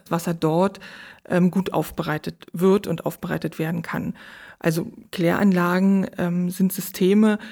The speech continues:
die seit Jahrzehnten in Deutschland laufen und das dort aufbereitete Abwa-, Wasser geht als Klarwasser in die Oberflächengewässer.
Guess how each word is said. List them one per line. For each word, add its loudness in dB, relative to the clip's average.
die 4
seit 0
Jahrzehnten 2
in 2
Deutschland 0
laufen 0
und 0
das -4
dort -2
aufbereitete -6
Abwa-, -6
Wasser -2
geht -4
als -10
Klarwasser 0
in 4
die 4
Oberflächengewässer. -4